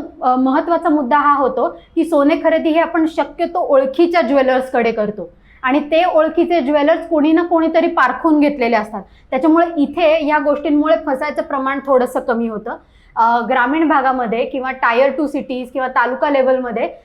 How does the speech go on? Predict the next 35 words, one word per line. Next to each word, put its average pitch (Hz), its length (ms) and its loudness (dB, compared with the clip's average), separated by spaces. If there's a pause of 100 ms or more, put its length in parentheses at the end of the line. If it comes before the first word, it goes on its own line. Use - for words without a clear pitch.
इथे 285 220 -4
कसं 339 220 -2
होतं 320 180 -2
की 339 120 -2
ती 330 140 -8
इथून 330 480 -2
घेऊन 302 320 2
जाऊन 302 280 0
तिथे 294 180 -4
कोणीतरी 262 500 0
ज्वेलरचं 240 500 -2
शॉप - 300 -4
काढलेलं 214 380 -4
आहे, 208 200 -6 (320)
तिथे 277 220 0
जाऊन 285 240 0
ती 277 420 -6
खरेदी 247 300 2
केली 233 280 0
जाते, 226 440 -4 (180)
जिथे 269 180 -2
पुढे 311 300 0
मागे 262 320 0
हे 247 140 -2
हॉलमार्क 240 520 0
नसणं 240 340 -8
किंवा 240 240 -8
ते 262 60 2
चोवीस 262 360 0
कॅरेट 240 260 0
नसणं, 233 380 -10 (360)
बावीस 247 360 0
कॅरेट 262 280 2
नसणं. 233 340 -8 (280)
हैदराबादमध्ये 294 1040 2